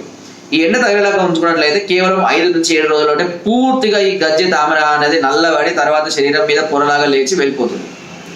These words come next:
ఇందులో భాగంగానే ఒకవేళ కనుక మీకు ఇంకా సమస్య అధికంగా ఉంటే మనకు ఆ మెడికల్ షాప్లో లభించే మన్మోహన్ జాదుమల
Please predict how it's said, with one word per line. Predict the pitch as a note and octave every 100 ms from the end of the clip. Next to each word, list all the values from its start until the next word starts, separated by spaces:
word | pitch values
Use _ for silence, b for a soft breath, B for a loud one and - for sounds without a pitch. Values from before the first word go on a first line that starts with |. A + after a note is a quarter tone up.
| - - - - - - - - -
ఇందులో | G#3+ B3+
భాగంగానే | B3 G3 G#3+ G#3 G3+ A3+ D4 - - - -
ఒకవేళ | D#3+ A3 A3 A3
కనుక | G#3+ G3+ G#3
మీకు | G3+ F#3+
ఇంకా | F3+ G3
సమస్య | F3 E3 F3+ F3+
అధికంగా | - D#3+ F3 E3+ D#3+
ఉంటే | D#3+ G#3
మనకు | G3+ G#3+ -
ఆ | B2+ C#3+
మెడికల్ | F3 G3+ G#3
షాప్లో | G3+ - F#3
లభించే | F3+ E3+ E3 A3+
మన్మోహన్ | E3+ E3+ G#3+ A3+ A3+ A3 G3+
జాదుమల | D#3 D3+ C#3+ A#2+